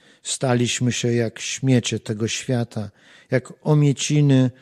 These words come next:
u wszystkich aż dotąd. Piszę to nie, aby was zawstydzić, lecz aby was napomnieć,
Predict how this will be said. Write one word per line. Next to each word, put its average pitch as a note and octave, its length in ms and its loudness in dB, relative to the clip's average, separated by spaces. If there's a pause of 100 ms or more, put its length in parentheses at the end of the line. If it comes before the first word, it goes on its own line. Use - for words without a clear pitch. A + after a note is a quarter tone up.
(120)
u C3+ 100 0
wszystkich B2 640 -4
aż G#2+ 200 -6
dotąd. G2 720 -8 (1000)
Piszę A3+ 300 0
to F3+ 360 4 (640)
nie, F3+ 240 2
aby C#3 260 2
was B2 200 4
zawstydzić, A#2+ 1080 -4 (520)
lecz B2+ 200 -2
aby G3 280 2
was F3 220 2
napomnieć, G#2+ 1120 0